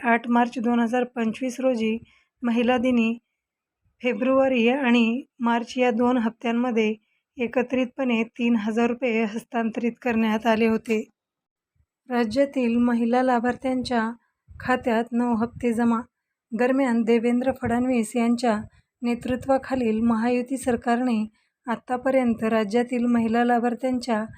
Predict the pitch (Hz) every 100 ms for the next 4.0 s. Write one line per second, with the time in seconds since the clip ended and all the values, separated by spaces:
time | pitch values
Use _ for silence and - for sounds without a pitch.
0 | - _ _ - 247 240 220 233 233 233
1 | 208 233 - 226 202 226 226 220 233 226
2 | 220 220 - - _ _ _ 214 226 247
3 | 262 240 247 233 254 240 254 247 226 208